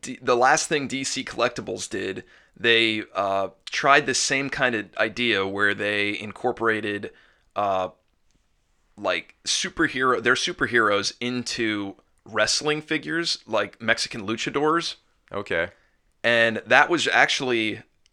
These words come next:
Speaker 1: something that was on display at New York Toy Fair last February. And they're saying, yeah, they're, they're gonna come out, pre-orders are gonna come out. And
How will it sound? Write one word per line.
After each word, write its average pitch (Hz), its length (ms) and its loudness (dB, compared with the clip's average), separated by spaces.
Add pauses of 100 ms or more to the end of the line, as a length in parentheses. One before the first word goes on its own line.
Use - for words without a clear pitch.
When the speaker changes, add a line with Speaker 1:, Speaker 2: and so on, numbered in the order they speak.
(180)
Speaker 1:
something 139 380 -2
that 120 100 2
was 117 140 -2
on 113 160 0
display 104 800 0
at 98 280 -2
New 107 120 -6
York 98 220 -4
Toy 123 220 -2
Fair 98 280 -6
last 92 260 -2
February. 92 680 -4 (520)
And 98 560 -6
they're 101 140 -2
saying, 107 300 0
yeah, 151 200 -2
they're, 104 140 -4
they're 104 260 -8
gonna 107 200 -2
come 123 200 -6
out, 120 240 4
pre-orders 120 460 0
are 120 40 -4
gonna 120 160 -4
come 127 180 -2
out. 127 360 2 (500)
And 98 540 0